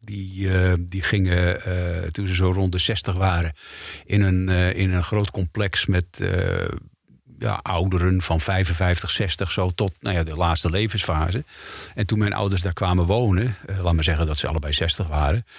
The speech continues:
toen deden zij heel veel klusjes voor, eh, oudere mensen. Daar leefden zo'n, zo'n, zo'n driehonderd mensen in dat,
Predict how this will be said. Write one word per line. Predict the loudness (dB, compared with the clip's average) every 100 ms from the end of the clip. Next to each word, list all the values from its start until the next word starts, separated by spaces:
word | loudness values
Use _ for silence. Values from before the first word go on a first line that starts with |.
| -18 -14 0
toen | 2
deden | 2 2 2
zij | 2
heel | 2 0
veel | 0 0
klusjes | 2 2 2 2
voor, | 2 2 4 2
eh, | 0 0 0
oudere | 0 0 2 2
mensen. | 4 2 2
Daar | 2 2 0 0
leefden | 2 2 4
zo'n, | 2 0
zo'n, | 0 -2
zo'n | 0 0
driehonderd | 0 2 0 -2
mensen | 0 0 -2
in | -2
dat, | -2